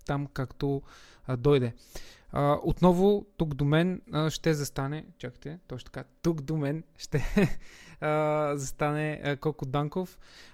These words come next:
мързеливеца, а, който се надявам да ни даде и неговият инсайт като човек, който не е ходил в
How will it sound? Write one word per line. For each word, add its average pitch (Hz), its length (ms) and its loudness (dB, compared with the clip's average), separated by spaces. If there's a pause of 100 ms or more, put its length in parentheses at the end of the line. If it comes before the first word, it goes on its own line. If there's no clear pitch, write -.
мързеливеца, 147 880 4
а, 143 120 -2
който 151 360 2
се - 120 -2
надявам 143 560 2
да 139 200 0
ни 139 120 0
даде 127 380 0
и 139 520 -4
неговият 131 600 -2
инсайт 143 440 2
като - 160 -6
човек, 139 260 -2
който 139 280 -2
не 135 160 0
е 139 40 0
ходил 139 380 0
в 131 200 -4